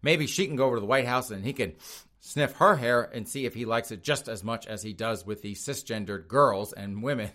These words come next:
<laughs> that he does it with. Bentley, however, has called for actions that go beyond H B seventeen forty-nine, claiming some students want to identify as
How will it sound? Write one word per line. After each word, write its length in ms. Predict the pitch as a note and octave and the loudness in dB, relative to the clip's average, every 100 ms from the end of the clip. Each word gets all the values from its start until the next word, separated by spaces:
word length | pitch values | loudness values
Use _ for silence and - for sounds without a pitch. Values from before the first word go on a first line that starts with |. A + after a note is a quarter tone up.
| _ _ | _ _
<laughs> 240 | - - - | -20 -18 -6
that 180 | A#2+ A#2 | -2 -2
he 100 | A#2 | 0
does 260 | A#2 A#2+ | 2 2
it 100 | A2 | 0
with. 180 | F2 E2+ - _ _ _ _ _ _ _ _ _ _ _ _ | -4 -10 -14 _ _ _ _ _ _ _ _ _ _ _ _
Bentley, 420 | - G3 - C3+ B2 | 6 6 6 0 0
however, 480 | A#2 A2 A2+ A#2 | 0 0 0 0
has 180 | A#2+ B2+ | 0 -2
called 300 | - C#3+ D3 | 2 4 4
for 200 | C#3+ D3 | 4 2
actions 420 | A#2+ C3+ - C3 | 4 2 0 -4
that 200 | B2 B2 | -2 -2
go 180 | - A2+ | 0 0
beyond 400 | G#2+ G#2 G#2 G#2+ | 0 -2 -2 -4
H 280 | G2+ G2 - | -6 -10 -8
B 160 | G2 F2+ | -8 -6
seventeen 420 | G#2+ F#2+ - G2 | -6 -6 -8 -10
forty-nine, 680 | - F#2 F2 A2+ C#3+ C#3 B2 _ _ _ | -8 -8 -4 2 2 2 -2 _ _ _
claiming 380 | - E3+ E3+ D#3+ | -2 0 0 -2
some 240 | - C#3 | 0 -2
students 480 | C3 - A#2+ A#2 A2 | -2 -4 -4 -2 -6
want 220 | G#2 G#2+ | -6 -6
to 140 | B2 - | -4 -4
identify 760 | A2 G2 G#2+ G2+ A2 E2 D#2+ | -4 -4 -6 -6 -8 -4 -4
as 260 | F2+ G#2+ G#2+ | -4 -6 -8